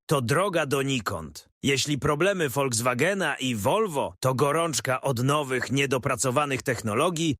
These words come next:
to problemy Land Rovera to choroba genetyczna. Jest wpisana w ich D N A. Przechodzi z pokolenia na pokolenie, z modelu na model. Raporty niezawodności rok w rok umieszczają markę Land Rover w piątce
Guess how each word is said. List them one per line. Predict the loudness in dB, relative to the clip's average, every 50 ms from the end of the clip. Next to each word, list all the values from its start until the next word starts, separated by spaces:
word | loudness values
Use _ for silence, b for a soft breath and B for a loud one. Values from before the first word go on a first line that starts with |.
| _ _
to | 0 0 0
problemy | 2 0 0 2 2 2 2 2 0 0 2
Land | 2 0 0 0 0
Rovera | 0 2 2 2 2 2 2 0 -2 -2
to | 0 0 0 0
choroba | 2 0 2 2 2 2 2 2 2 0 0
genetyczna. | 2 0 0 0 0 0 0 0 -2 0 -2 -4 -4 -6 -8 -10 _ _ _ _ _ 0
Jest | 2 2 4 2 0 -2 -6
wpisana | -8 -4 -2 0 0 2 0 0 0 0 -2 -2
w | -4 -4 -2
ich | -2 0 0 -2 -4
D | 0 0 0 0 0
N | 0 0 0
A. | 0 0 -2 -8 _ _ _ _ _ -6
Przechodzi | -2 0 0 2 2 0 0 2 0 0
z | 0
pokolenia | 0 0 0 2 2 2 2 2 0 0 0 -2 0
na | 0 0 0
pokolenie, | 0 -4 -2 0 0 0 2 0 0 0 0 -2 -2 -2 B B B
z | -2 0 2
modelu | 2 2 2 2 2 2 2 2 2 2 2 2
na | 2 2 2 2 2
model. | 2 2 0 0 0 -4 -6 -6 -8 -12 _ _ _ _ _ -2
Raporty | 0 0 0 2 2 2 2 2 2 0 0 0
niezawodności | 2 0 0 0 0 0 -2 -2 0 0 0 0 0 -2 0 0 2
rok | 2 2 2 0 -2 -2
w | 0
rok | 0 2 2 0 -2 -4 -2 0
umieszczają | 0 2 2 2 0 0 2 2 2 2 2 0 0
markę | 0 0 0 0 -2 -2 0 0
Land | 0 0 0 0 0
Rover | 2 2 2 2 2 0 0 -2 -4
w | -6
piątce | -4 0 0 0 0 0 -2 -4 -2 0 0 0 0